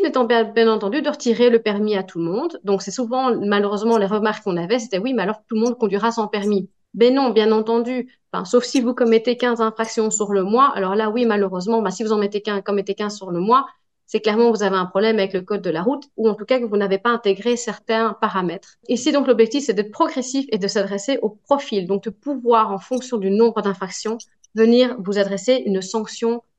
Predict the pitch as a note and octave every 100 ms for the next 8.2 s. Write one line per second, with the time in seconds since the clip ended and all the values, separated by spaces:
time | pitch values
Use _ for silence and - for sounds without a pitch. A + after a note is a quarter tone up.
0 | _ F#4+ G4 D4 A#3+ A#3 G4+ - A#3+ G#3
1 | B3 G3 G3+ G3+ A3 A3+ A3 D#4 E4 -
2 | A#3 G#3 G#3 A#3+ D4 F#3+ F3+ G3+ G3 -
3 | D#4 B3+ - A#3 - - G3+ G3 _ _
4 | - F#3+ G3 F#3+ A3 G3+ G#3 B3+ - _
5 | _ - A#3+ A#3 A#3+ A3+ C4 B3+ B3 A#3
6 | A#3 A3 G3+ G3 G3 - _ - _ -
7 | A3 A#3+ A#3 G#3+ B3+ B3 G#3 G3+ G3+ F3
8 | E3 -